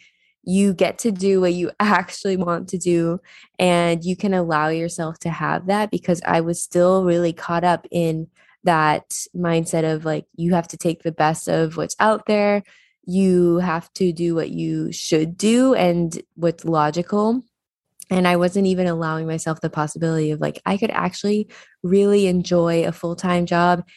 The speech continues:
and have a business and help people, um, find work that they love and create a life that they love. So I really did this whole deep diving pr-, process, um, from twenty eighteen to twenty nineteen of, like,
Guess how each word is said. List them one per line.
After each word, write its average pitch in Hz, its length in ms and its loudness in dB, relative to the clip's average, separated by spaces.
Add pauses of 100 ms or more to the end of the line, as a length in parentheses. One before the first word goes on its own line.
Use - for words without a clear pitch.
(260)
and 190 320 4
have 180 160 0
a 175 80 0
business 170 580 0
and 170 200 -2
help 165 240 0
people, 160 560 2 (240)
um, 160 240 -2
find 160 420 0
work 156 200 0
that 156 240 -2
they 160 280 4
love 156 340 2
and 156 380 -2
create 156 280 -2
a 156 60 0
life - 220 -2
that - 140 -8
they 214 140 2
love. 190 240 2 (420)
So 220 240 2
I 196 160 4
really 214 320 4
did 190 260 0
this 165 180 -4
whole 220 420 4
deep 185 260 -2
diving 170 400 0
pr-, - 120 -16 (320)
process, 160 600 -2 (380)
um, 165 320 0
from 165 340 0
twenty 202 400 0
eighteen 180 720 0
to 165 120 -6
twenty 170 300 0
nineteen 170 680 0
of, 160 200 0
like, 156 240 -2